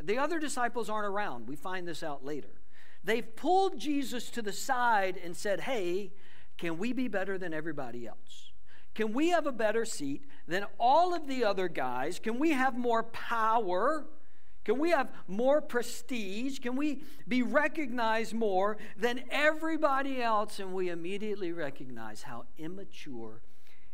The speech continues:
how selfish, how prideful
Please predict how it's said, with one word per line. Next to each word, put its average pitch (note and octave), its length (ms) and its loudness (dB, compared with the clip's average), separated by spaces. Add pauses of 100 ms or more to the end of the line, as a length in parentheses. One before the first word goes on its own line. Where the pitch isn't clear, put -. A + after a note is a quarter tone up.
(260)
how - 280 -2
selfish, - 1160 -2 (340)
how D#3 360 0 (200)
prideful E3+ 1200 -2